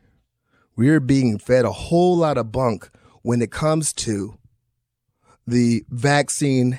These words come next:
and the vaccine mandates. The vaccine mandates are causing great division,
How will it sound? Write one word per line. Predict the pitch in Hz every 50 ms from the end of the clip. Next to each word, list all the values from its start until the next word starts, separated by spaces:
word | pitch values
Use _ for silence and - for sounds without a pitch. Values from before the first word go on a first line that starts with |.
| - _ -
and | 123 117 117
the | 117 113
vaccine | 113 135 135 139 143 143 - - - 143 139 131 131 123
mandates. | 120 123 123 120 117 113 113 104 87 82 73 - - - - - _ _ _ _ _ _ _ _ _ _ _ _ _ _ _ _ _ _ _
The | - 117
vaccine | 101 127 135 147 143 - - 160 151 139
mandates | 135 139 143 139 131 127 123 -
are | - - 110
causing | - - - - 147 147 139 127 123 123 113 113 113
great | 127 127 143 160 180 185 160 151
division, | 165 147 147 165 165 143 117 123 95 92